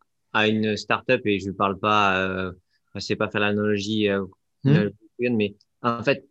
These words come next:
Speaker 1: dans une, dans une boîte qui se crée, il y a une osmose entre les fondateurs avec des rôles extrêmement précis et une agilité, euh, du fait d'un, du « c'est qu'il faut bouger » et, euh, d'un dialogue constant. Et, euh, tu parlais à un moment donné, tu l'as dit, euh, il y a, voilà, on met l'ego de côté,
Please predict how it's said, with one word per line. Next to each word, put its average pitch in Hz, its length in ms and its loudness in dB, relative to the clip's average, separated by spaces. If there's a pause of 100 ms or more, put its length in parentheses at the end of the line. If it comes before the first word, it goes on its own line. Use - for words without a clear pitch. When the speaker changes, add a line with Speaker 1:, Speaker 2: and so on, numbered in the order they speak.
(300)
Speaker 1:
dans 120 140 0
une, 120 260 2
dans 117 180 0
une 117 160 0
boîte 127 220 0
qui 120 160 -4
se - 100 -10
crée, 139 420 2
il 107 60 2
y 110 60 2
a 110 80 4
une 113 160 0
osmose 117 360 -2
entre 107 260 -4
les 104 100 0
fondateurs 104 500 -2 (220)
avec 104 160 0
des 104 80 2
rôles 104 180 0
extrêmement 107 400 -4
précis 123 500 -10 (160)
et 104 160 0
une 101 180 -2
agilité, 104 720 -2
euh, 104 80 2
du 95 160 -10
fait 117 220 -4
d'un, 95 500 -4 (220)
du « 101 120 -6
c'est - 160 -2
qu'il - 120 -20
faut 104 100 -6
bouger » 104 480 -2
et, 117 280 2
euh, 98 100 2
d'un 98 140 0
dialogue 107 380 2
constant. 101 460 -6 (640)
Et, 104 240 2
euh, 98 80 2
tu - 140 -12
parlais 104 220 2
à - 20 2
un 113 40 2
moment 104 100 0
donné, 113 120 0
tu - 140 -10
l'as 98 140 0
dit, 113 300 -2
euh, 98 160 0 (380)
il 101 100 -4
y 104 60 0
a, 101 220 -2 (220)
voilà, 107 200 0
on 101 40 -2
met 101 120 2
l'ego 110 300 2
de 113 60 -12
côté, 120 400 -2